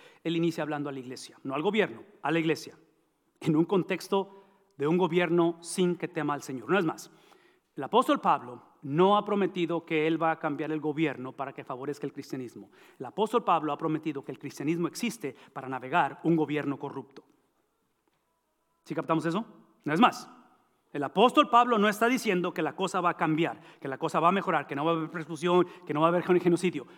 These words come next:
Pablo está diciendo, esta situación, e-, e-, inclusive,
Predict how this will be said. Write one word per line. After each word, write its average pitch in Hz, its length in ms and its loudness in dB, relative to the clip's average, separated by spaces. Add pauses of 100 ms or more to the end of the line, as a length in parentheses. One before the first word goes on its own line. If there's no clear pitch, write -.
(140)
Pablo 208 320 6
está 240 140 4
diciendo, 165 480 -2 (800)
esta 202 320 2
situación, 190 680 0
e-, 180 120 -12
e-, 196 140 -4
inclusive, 185 480 0